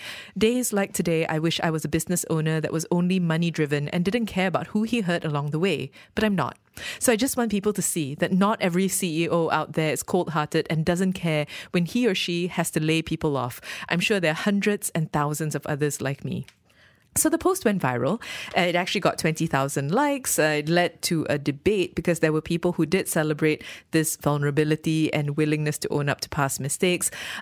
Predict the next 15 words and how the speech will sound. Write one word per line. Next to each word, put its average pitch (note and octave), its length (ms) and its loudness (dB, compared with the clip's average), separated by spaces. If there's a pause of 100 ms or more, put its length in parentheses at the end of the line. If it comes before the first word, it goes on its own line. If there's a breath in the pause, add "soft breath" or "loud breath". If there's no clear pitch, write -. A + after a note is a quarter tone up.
Others E4 340 2
were G#3 80 2
less E3 200 2
kind B2 360 -2
and D3 160 0
called D#3+ 260 2
it - 160 -4
cringeworthy G3 800 0
and D#3+ 160 -4
tacky C#3 480 -4 (260 loud breath)
and F3+ 280 2
criticized G#3 540 0
him G3 120 2
for F3+ 140 0
centering F3 720 0